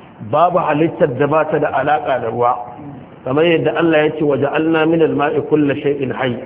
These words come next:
To ba kuma al-, halittar da ba ta da alaka da shari'ar Allah. Ko dabbobi ne zaka ga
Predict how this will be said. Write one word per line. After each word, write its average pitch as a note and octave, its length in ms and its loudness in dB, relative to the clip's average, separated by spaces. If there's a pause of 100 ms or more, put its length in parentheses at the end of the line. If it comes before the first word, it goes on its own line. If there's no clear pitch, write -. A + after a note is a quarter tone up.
(640)
To C3 80 -4
ba E3 180 0
kuma E3 320 0
al-, C#3+ 460 -4
halittar D#3 540 0
da C#3 80 2
ba D3+ 160 4
ta D3+ 140 2
da D3+ 120 0
alaka D3 400 0
da C3 160 -2
shari'ar C3 300 -2 (100)
Allah. A#2+ 240 -4 (960)
Ko F#3 180 4
dabbobi F3+ 640 2
ne F3 140 4
zaka D#3 280 2
ga D#3 140 0